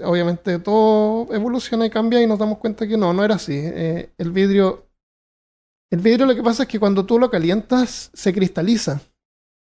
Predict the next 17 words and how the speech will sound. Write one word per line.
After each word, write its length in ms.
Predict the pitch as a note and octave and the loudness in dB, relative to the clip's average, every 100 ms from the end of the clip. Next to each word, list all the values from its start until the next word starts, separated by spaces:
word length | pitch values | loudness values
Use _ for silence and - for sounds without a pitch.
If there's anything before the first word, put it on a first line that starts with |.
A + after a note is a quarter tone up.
| _ | _
El 200 | F3 E3+ | -2 0
vidrio 320 | F3+ G#3+ A3+ G#3 | 4 4 4 4
tú 160 | A3 | 2
lo 280 | G#3+ G3+ F#3 | 4 4 4
enfrías 440 | F3 - G#3+ A#3 | 2 0 2 4
antes 280 | A3+ A3+ A3+ | 4 0 -4
que 140 | - G3+ | -2 -2
termine 340 | G3 G#3 G3+ | 0 0 0
su 120 | G3 | -2
cristalización 840 | - F#3 F#3 F3+ D3+ D#3+ - G#3+ G#3+ | -2 -2 0 -2 -2 -6 0 0 0
para 200 | G3 F#3 | -2 0
que 80 | |
no 100 | F#3+ | 0
forme 600 | F3 - F#3+ G3 F#3+ F#3 F3 | -2 -2 0 0 0 0 -2
cristales. 720 | D#3+ - - E3+ C3+ - - | -6 -6 -4 -4 -4 -10 -16
Entonces 340 | F#3+ E3 F3 | -10 -8 -8
queda, 580 | E3+ F3+ F3 E3+ E3 - | -6 -2 0 -2 -4 -8